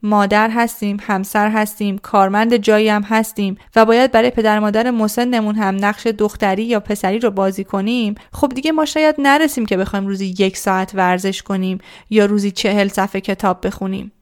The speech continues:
و به همین علت هم نباید هر شب خودمون رو سرزنش کنیم.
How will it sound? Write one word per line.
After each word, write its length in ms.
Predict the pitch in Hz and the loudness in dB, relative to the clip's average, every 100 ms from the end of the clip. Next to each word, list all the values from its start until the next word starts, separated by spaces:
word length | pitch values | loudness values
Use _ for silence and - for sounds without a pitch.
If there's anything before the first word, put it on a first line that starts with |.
| _ _ - | _ _ 2
و 100 | 226 | 4
به 100 | 240 | 4
همین 320 | 240 285 311 | 2 0 2
علت 340 | 262 262 269 285 | 2 4 4 2
هم 280 | 277 269 254 | -2 0 4
نباید 460 | 269 302 269 214 202 | 6 6 6 4 0
هر 280 | - 214 208 | -4 -2 -2
شب 260 | - 208 202 | 0 -2 0
خودمون 340 | 214 202 202 | -2 0 0
رو 80 | 202 | -2
سرزنش 720 | - 214 202 196 196 190 196 | -2 0 0 0 -2 -2 -6
کنیم. 320 | - 214 208 | -8 -6 -8